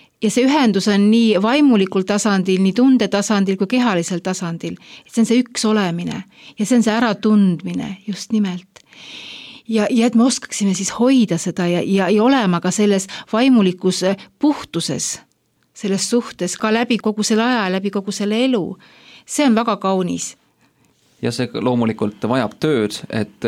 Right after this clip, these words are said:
Speaker 2: ka meie abielu ei ole s-, lihtsalt iseenesest toimiv, vaid, äh, seal on vaja teha teadlikult valikuid, seal on tarkust vaja,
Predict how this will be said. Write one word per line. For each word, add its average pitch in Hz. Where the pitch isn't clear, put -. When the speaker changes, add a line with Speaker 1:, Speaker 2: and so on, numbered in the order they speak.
Speaker 2:
ka 123
meie 135
abielu 110
ei 113
ole 120
s-, -
lihtsalt 120
iseenesest 110
toimiv, 113
vaid, 104
äh, 104
seal 123
on 117
vaja 117
teha 123
teadlikult 117
valikuid, 127
seal 110
on 104
tarkust 135
vaja, 117